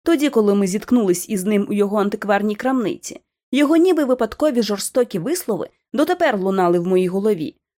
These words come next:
Мати з ним справу було не менш ризиковано, ніж полювати на будь-якого привида. А ще ризиковніше було покладатись у цій справі на вельми непевну особу. «Ми, здається, надто вже довірили Стіфло Боунс»,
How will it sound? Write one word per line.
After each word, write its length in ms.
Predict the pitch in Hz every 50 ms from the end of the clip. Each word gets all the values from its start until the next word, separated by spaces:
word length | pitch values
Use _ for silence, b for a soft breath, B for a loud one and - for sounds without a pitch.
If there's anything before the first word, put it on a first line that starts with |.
| _ _ -
Мати 340 | 202 208 233 254 247 226
з 80 | 196 185
ним 140 | 196 190 196
справу 360 | - - - 233 240 233 214
було 240 | 175 165 196 202 208
не 100 | 214 233
менш 460 | 247 240 190 165 170 - - 175 165
ризиковано, 600 | 170 160 175 196 - - 247 294 302 277 226 170
ніж 200 | 151 165 175 -
полювати 440 | - 202 185 180 175 240 277 - 233
на 100 | 202 180
будь-якого 580 | 165 156 196 220 202 233 220 - 233 233 269
привида. 460 | 277 - 220 170 101 - 104 - - - _ _ _ _ _
А 120 | - 170 175
ще 240 | - - - 277
ризиковніше 760 | 330 349 262 233 208 208 - 170 147 - 113 117 - - - -
було 220 | - 233 294 339
покладатись 640 | 330 302 - 262 233 208 247 254 - 208 180 - -
у 40 | 196
цій 140 | - -
справі 440 | 175 - - 226 254 285 269 185 - -
на 160 | 214 254 294
вельми 360 | 294 339 392 403 381 403 370
непевну 580 | 359 330 - - 240 240 240 220 233 233 - -
особу. 600 | - 220 - - - 196 143 87 - - - _ _ _ _ _ -
«Ми, 140 | - 240 330
здається, 440 | 339 294 240 226 202 180 - - 233
надто 260 | 302 359 277 - 175
вже 140 | 165 165 165
довірили 460 | 160 175 165 170 165 160 165 156 160
Стіфло 420 | 160 - - 208 - - 214 226
Боунс», 580 | 233 202 190 175 127 104 - 113 - - - -